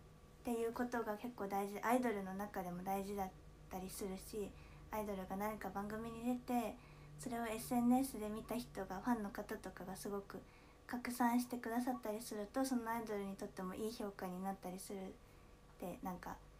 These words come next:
こう、最近ゆきりんさんのYouTubeを見て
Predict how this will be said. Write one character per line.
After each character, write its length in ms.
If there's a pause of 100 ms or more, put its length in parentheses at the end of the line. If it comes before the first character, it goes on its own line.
(640)
こ 280
う、 40
最 200
近 260 (440)
ゆ 100
き 120
り 100
ん 60
さ 140
ん 80
の 80
YouTube 480 (340)
を 80
見 140
て 140